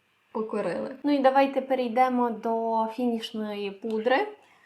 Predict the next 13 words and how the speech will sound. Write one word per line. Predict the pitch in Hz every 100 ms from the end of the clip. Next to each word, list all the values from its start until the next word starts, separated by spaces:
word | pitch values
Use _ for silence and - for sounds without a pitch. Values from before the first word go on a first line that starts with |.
| - - _ -
Е, | 220 208
спочатку | - 254 254 302 247 247 247
я, | 233 240
напевне, | 226 226 240 240 214 214
під | 254 -
очі | 247 233 233
нанесу | 208 214 214 214 240
найсвітлішу | 220 226 240 220 220 233 226 226 - 208 202 208 -
Eternal | 220 220 226 226 196 180 190
Light. | 202 214 440 427
Ось | 214 214 -
ось | 185 -
цю. | - 320